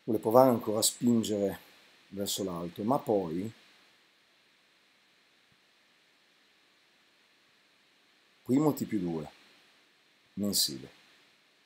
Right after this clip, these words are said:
secondo T più due che è estremamente difficile che possa aver chiuso qui, su questo minimo qua, del venticinque giugno, e siamo a trenta barre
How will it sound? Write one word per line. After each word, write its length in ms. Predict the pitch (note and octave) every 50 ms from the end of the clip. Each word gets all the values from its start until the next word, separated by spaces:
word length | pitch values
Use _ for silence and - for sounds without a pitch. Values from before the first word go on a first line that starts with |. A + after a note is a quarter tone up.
| _ _ _ _ _ _ _ _ _ _ _ _ _ _ _ _ _ _ _ _ _ _ _ _ _ _ _ _
secondo 880 | - - - - F2+ F2 - - C3 C3 C#3+ D3 D3 C#3+ C3+ C3+ C3
T 120 | C3+ - A#2
più 200 | G2 G2 A2 G2+
due 240 | G#2+ A#2 C3 B2+
che 400 | B2 - - G#2+ G#2+ A2 A2+ - - - - - - _ _ _ _ _ _ _ _ _ _ _ _ _
è 60 | -
estremamente 880 | G2 G2 - - - - G#2+ A2 A#2+ A#2 A#2 A#2 B2 C3 C3+ B2+ - -
difficile 520 | A2 G#2+ G2+ - - A#2 G#2+ B2 B2+ A2+ -
che 100 | - F2+
possa 320 | - G2+ F#2 - - G2+
aver 200 | F2+ F2+ F#2 F2
chiuso 340 | - - F#2+ F#2 E2+ F2+ F2 -
qui, 400 | - E2 D2 D2+ F2 G2+ B2+ B2+ - - - - _ _ _ _ _ _ _ _ _ _ _ _ _ _ _
su 180 | - - -
questo 280 | - - G2+ - - G#2+
minimo 340 | G2+ G2+ G2 G2 G2 F#2+ F2+
qua, 320 | - F#2 F2+ F2 F#2+ A#2+ B2 B2 - - - _
del 180 | - E2+ F2+ F2
venticinque 500 | F#2 - - F#3 - - F2+ D#2+ F2 E2
giugno, 440 | D2+ D#2 D2 D#2 E2+ F#2+ A#2 C3 C3 - - - _ _ _ _ _ _ _ _ _ _ _
e 60 | - -
siamo 220 | - A#2 A2 G#2+
a 60 | G2+ -
trenta 440 | - A2 A2+ B2 A#2+ A2+ - G#2
barre 640 | F#2 F2 D#2+ D2 C#2+ C#2+ - F2+ G2 A2 B2+ D3+